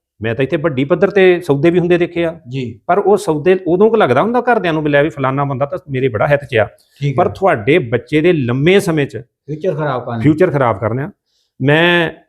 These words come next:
Speaker 1: ਅੱਜ ਵੀ ਉ-, ਉਹਨਾਂ ਮਾਪਿਆਂ ਨੂੰ ਵੀ, ਮੈਂ ਇੱਥੇ ਪੰਦਰਾਂ ਅਗਸਤ ਜਿਹੜਾ ਪਿੱਛੇ ਸ਼ਾਇਦ ਲੰਘ ਕੇ ਗਿਆ, ਉਦੋਂ ਵੀ ਬੇਨਤੀ ਕੀਤੀ ਸੀ ਵੀ ਮਾਪਿਆਂ ਨੂੰ ਵੀ ਚਾਹੀਦਾ ਇਹ ਸੋਚੋ ਵੀ ਸਾਡੇ ਕੌਣ ਬੱਚਿਆਂ ਦਾ ਹਿੱਤ ਵਾਲਾ ਆ ਤੇ ਕੌਣ ਸਾਡੇ ਬੱਚਿਆਂ ਦੀ ਜ਼ਿੰਦਗੀ ਖਰਾਬ ਕਰਨ ਵਾਲਾ।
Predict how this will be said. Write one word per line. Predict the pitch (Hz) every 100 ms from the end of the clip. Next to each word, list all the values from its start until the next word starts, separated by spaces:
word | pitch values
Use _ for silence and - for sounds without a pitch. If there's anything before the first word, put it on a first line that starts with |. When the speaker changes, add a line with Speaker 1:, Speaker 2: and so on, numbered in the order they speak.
| _ -
Speaker 1:
ਅੱਜ | 151 175
ਵੀ | 185 180 -
ਉ-, | 160 - 123 -
ਉਹਨਾਂ | 160 139
ਮਾਪਿਆਂ | 110 123 147
ਨੂੰ | 170
ਵੀ, | 190 196 170
ਮੈਂ | 139 143 139
ਇੱਥੇ | 135
ਪੰਦਰਾਂ | 143 135 139 139 135 131
ਅਗਸਤ | 120 120 147
ਜਿਹੜਾ | 160
ਪਿੱਛੇ | 156 165
ਸ਼ਾਇਦ | 160 160
ਲੰਘ | 175
ਕੇ | 185
ਗਿਆ, | 175 156
ਉਦੋਂ | 156
ਵੀ | 175
ਬੇਨਤੀ | 156 139 135
ਕੀਤੀ | 127 123 117
ਸੀ | 131 156 _ _ _ -
ਵੀ | 175
ਮਾਪਿਆਂ | 147 131 131 160 160 156
ਨੂੰ | 139 139
ਵੀ | 131 156
ਚਾਹੀਦਾ | 151 127 139 127 139 160 - _ _ _ _ _ 180
ਇਹ | 196
ਸੋਚੋ | - 175 160 190
ਵੀ | 190
ਸਾਡੇ | - 147 156
ਕੌਣ | 160 147 151
ਬੱਚਿਆਂ | 113 123 147 143 139
ਦਾ | 143 135 - -
ਹਿੱਤ | 127 151
ਵਾਲਾ | 151 160
ਆ | 170
ਤੇ | 175
ਕੌਣ | 147 139
ਸਾਡੇ | 131 127
ਬੱਚਿਆਂ | 113 110 120
ਦੀ | 123
ਜ਼ਿੰਦਗੀ | 113 107 127
ਖਰਾਬ | 120 104 101
ਕਰਨ | 107 110
ਵਾਲਾ। | 113 139 156